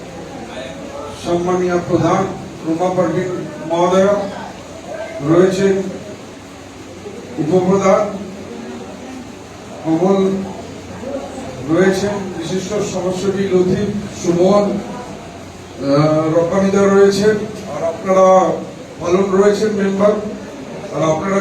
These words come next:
যারা এলাকার নিবাসী রয়েছেন, আমার হৃদয়ের অন্তরস্থল থেকে সকলকে নমস্কার, প্রণাম, সেলাম সহিত অনেক অনেক অভিনন্দন জ্ঞাপন করছি। এই আমাদের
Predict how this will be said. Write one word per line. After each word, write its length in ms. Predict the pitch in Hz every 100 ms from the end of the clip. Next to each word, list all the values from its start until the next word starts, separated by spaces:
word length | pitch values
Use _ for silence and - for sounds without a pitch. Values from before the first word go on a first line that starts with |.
| 190
যারা 160 | 190 190
এলাকার 260 | 185 190 190
নিবাসী 380 | 190 185 196 196
রয়েছেন, 440 | 196 202 - 160 - - - - - - 151
আমার 200 | 156 185 175
হৃদয়ের 360 | 165 196 190 185
অন্তরস্থল 600 | 185 196 202 - 202 208 196 208
থেকে 240 | 190 160 131 - -
সকলকে 480 | 160 170 202 202 196 190 180
নমস্কার, 380 | 185 190 196 190 190
প্রণাম, 240 | 185 185 -
সেলাম 260 | 170 180 170
সহিত 220 | 175 180 170
অনেক 140 | 160 160
অনেক 140 | 170 165 151
অভিনন্দন 440 | 147 156 156 156 147 - - - -
জ্ঞাপন 280 | 147 143 143 120
করছি। 240 | 117 131 - - - - - - - - - - 156
এই 80 | 175 170
আমাদের 300 | 170 196 220